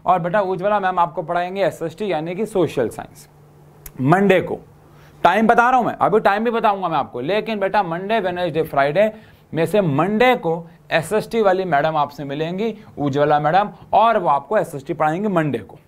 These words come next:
फिर वेडनेसडे को आपसे अंग्रेजी वाली मैडम मिलेंगी, तान्या मैम, जो आपको अंग्रेजी पढ़ा देंगी। और फ्राइडे को आपको मैथमेटिक्स के सर मिलेंगे, यानी कि अक्षय सर। "सर, क्या हफ्ते में इनका एक ही लेक्चर आएगा?"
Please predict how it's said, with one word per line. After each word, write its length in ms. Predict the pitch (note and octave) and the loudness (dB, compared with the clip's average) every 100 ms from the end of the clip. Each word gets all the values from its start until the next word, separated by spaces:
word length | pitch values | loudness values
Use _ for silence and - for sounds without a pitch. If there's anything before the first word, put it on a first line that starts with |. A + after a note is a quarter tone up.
| _ _ - - _ - | _ _ -20 -20 _ 0
फिर 260 | A3+ C4 G#3 | 2 4 4
वेडनेसडे 640 | C#3 E3+ A3 B3 F3+ G3+ | 2 2 2 2 0 -2
को 160 | C#3 E3 | 0 0
आपसे 480 | C#3 D#3+ D#3+ - G3+ - C3 | 2 2 0 -4 -6 -4 -4
अंग्रेजी 500 | E3+ F3+ G3 G3 A3+ | -2 0 0 2 0
वाली 240 | G#3 F#3+ | 0 0
मैडम 300 | F#3 D3 D#3+ | 0 0 0
मिलेंगी, 400 | D3+ C#3+ D3+ F#3 | -2 -2 -2 -4
तान्या 440 | F#3 C#3+ C#3+ F3 E3+ | -2 0 0 0 0
मैम, 240 | C#3+ F3 - - - | 2 0 -6 -14 0
जो 100 | F#3+ | 4
आपको 280 | F#3 E3 F3+ | 4 2 0
अंग्रेजी 420 | E3+ B2 G#2+ A2 | 0 0 -2 -2
पढ़ा 220 | B2 B2+ | 0 0
देंगी। 300 | B2+ C3+ C3+ C3+ - - - | 0 -6 -8 -12 -20 -6 2
और 200 | G#3+ A3+ | 2 2
फ्राइडे 580 | - F3+ F3 G3 A#3+ | 0 2 2 2 0
को 380 | A#3 E3+ E3 F3 - - | 0 0 0 -2 -8 -2
आपको 340 | D#3 E3 G3 | -2 -2 -4
मैथमेटिक्स 680 | F3+ E3 F3+ F3 E3+ G#3 - | -4 -4 -6 -4 -4 -6 -6
के 120 | G3 | -6
सर 180 | F#3 F3 | -4 -4
मिलेंगे, 360 | E3+ E3+ F#3+ | -2 -2 -2
यानी 320 | G3 D#3+ E3+ | 0 0 -2
कि 100 | F3 | 0
अक्षय 300 | G#3 - - | 0 0 -4
सर। 220 | A2 - - - - - - | -6 -8 -18 -20 -20 -20 -2
"सर, 220 | G3+ G#3 | 2 2
क्या 180 | E3+ G#3 | 2 2
हफ्ते 360 | E3+ D3 G3+ | 0 -2 -4
में 160 | G#3 F#3+ | -2 -2
इनका 180 | F#3+ F#3 | -2 -2
एक 280 | D#3 G3 | 0 0
ही 60 | G#3+ | 2
लेक्चर 280 | G#3+ G#3+ G#3+ | 0 2 2
आएगा?" 280 | G#3 G#3+ | 2 2